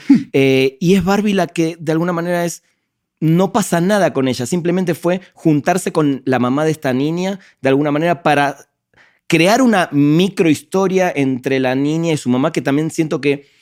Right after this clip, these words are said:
Speaker 2: en ningún momento evoluciona, en ningún momento te das cuenta de lo que está pasando, sino que de repente, "Ah, sí, vamos al mundo normal, ah, sí". Y una niña adolescente que no se lleva bien con su mamá, de repente es su mejor amiga.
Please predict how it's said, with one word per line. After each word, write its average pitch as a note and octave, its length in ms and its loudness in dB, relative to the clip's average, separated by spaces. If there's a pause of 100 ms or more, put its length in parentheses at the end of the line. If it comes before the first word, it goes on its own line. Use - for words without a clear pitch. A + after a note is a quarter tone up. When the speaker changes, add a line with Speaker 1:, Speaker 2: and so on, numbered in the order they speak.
(180)
Speaker 2:
en C#3 200 2
ningún D3+ 300 2
momento D#3+ 360 0
evoluciona, C#3 600 0
en C3+ 60 0
ningún C3+ 120 -2
momento C#3+ 220 -2
te B2+ 80 -2
das C3 180 -2
cuenta C#3+ 500 -2 (240)
de B2+ 140 0
lo B2 100 2
que B2 60 -8
está C3+ 140 -2
pasando, D3 220 -2
sino C#3+ 160 0
que D3 120 2
de C#3+ 80 2
repente, E3 380 -2 (120)
"Ah, A#3 140 2
sí, B3 160 0
vamos C#4 200 0
al C4+ 80 2
mundo B3+ 160 2
normal, B3+ 200 0
ah, C4 100 0
sí". F#3 300 -6
Y E3+ 260 -2
una G3 180 0
niña F#3+ 320 -2
adolescente D#3 440 -2
que C3 160 0 (160)
no E3 120 2
se F3 120 -2
lleva F3+ 180 0
bien E3+ 160 -2
con E3 80 -2
su C3+ 100 -2
mamá, E3+ 320 0
de D3 120 0
repente F#3+ 480 -4
es D3 140 -4
su - 140 -4
mejor C3 280 -4
amiga. C#3 340 -2